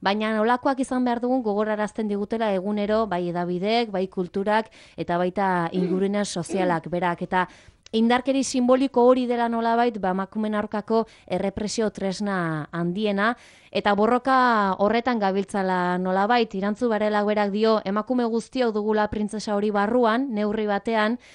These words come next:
e, ez daukagulako printzesak ez diren erreferenterik. Eta ez dakizuek bikote zonbarroko printzesak, e, zer diren, oso arroxak diren, urdin kolore hartzen duten tarteka,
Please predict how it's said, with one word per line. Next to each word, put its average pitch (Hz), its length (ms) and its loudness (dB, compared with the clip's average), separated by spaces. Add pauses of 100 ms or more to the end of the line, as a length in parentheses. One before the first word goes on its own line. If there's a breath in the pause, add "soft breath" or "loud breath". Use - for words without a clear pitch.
(160 loud breath)
e, 185 300 0
ez 190 160 -2
daukagulako 208 720 -2
printzesak 190 640 -6
ez 190 220 -2
diren 196 340 -2 (240 soft breath)
erreferenterik. 180 960 -4 (200)
Eta 190 160 -2
ez 180 100 -2
dakizuek 202 460 -2
bikote 196 340 -2
zonbarroko 190 540 -2
printzesak, 185 560 -6
e, 180 160 -2 (400 loud breath)
zer 220 240 0
diren, 202 260 0
oso 214 300 0
arroxak 202 520 0
diren, 226 280 2
urdin 208 240 0
kolore 202 360 2
hartzen 196 280 -4
duten 196 280 -4
tarteka, 214 580 -2